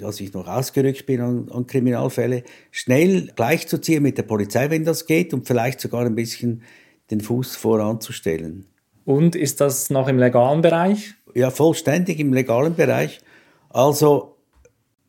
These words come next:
Speaker 1: etwas, das natürlich uns hilft, ist, wir müssen uns an keine strafprozessualen, äh,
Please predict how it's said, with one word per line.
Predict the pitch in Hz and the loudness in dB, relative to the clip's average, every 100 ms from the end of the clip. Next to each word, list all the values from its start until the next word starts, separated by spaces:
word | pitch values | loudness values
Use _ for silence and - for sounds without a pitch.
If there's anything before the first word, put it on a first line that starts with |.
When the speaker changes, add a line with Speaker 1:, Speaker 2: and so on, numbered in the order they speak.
| _ - | _ 0
Speaker 1:
etwas, | 151 156 151 135 - | 0 2 -2 -2 0
das | 135 131 - | 0 -2 -4
natürlich | 123 - 139 135 127 - | -6 -2 0 2 0 -4
uns | 131 139 143 | -2 0 2
hilft, | 120 147 160 - | 2 0 -2 -6
ist, | 120 147 - - | -4 -4 -6 -4
wir | 131 | 0
müssen | 131 127 123 120 | 2 2 0 -4
uns | 110 110 | -6 -6
an | 107 | -8
keine | 98 120 131 | -4 -2 -2
strafprozessualen, | 120 - 120 131 - 117 117 107 - 107 113 | -4 -4 -4 -4 -4 -4 -4 -8 -6 -4 -4
äh, | 110 | -6